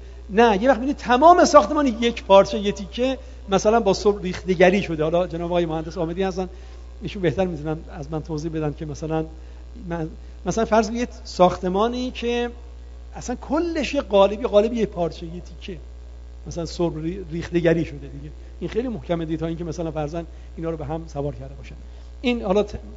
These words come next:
تشبیه در حقیقت. خب، آیه بعد بریم سراغ باز هم و «اذ قال موسی لقومه». حالا ببینید،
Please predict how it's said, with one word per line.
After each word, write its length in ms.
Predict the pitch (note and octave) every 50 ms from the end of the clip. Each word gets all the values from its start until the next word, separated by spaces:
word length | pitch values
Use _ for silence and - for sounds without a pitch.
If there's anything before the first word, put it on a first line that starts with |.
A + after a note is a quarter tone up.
| -
تشبیه 380 | E3+ E3+ - - - F#3+ D3+ D3+
در 160 | D3+ C#3+ C3+
حقیقت. 320 | C3+ C#3 C#3 C3+ C#3+ - -
خب، 140 | G#3 F#3 - - - - - - - - - - - - - - - - - - - - - - - - - -
آیه 280 | - G3 G#3+ B3+ C4+ C4
بعد 200 | C#4+ C#4+ C4+ C4
بریم 160 | C#4 C4+ B3
سراغ 360 | - A3 G3+ A3 A3+ A3 A3+
باز 240 | G3+ A3 A3+ A3 F3+
هم 280 | F#3+ G#3 A3+ A#3 A3+ G#3
و 40 | G3
«اذ 140 | G#3 F#3+ F3+
قال 260 | G3 G#3+ A#3 A#3 A3+
موسی 200 | A3+ A#3+ - G#3+
لقومه». 560 | G3+ G3 G3 F#3 G3 F3 E3+ D#3 D#3 E3+ D#3+
حالا 120 | E3+ A#3 B3+
ببینید، 360 | C4 C4+ D4 C#4+ C#4+ C#4 C4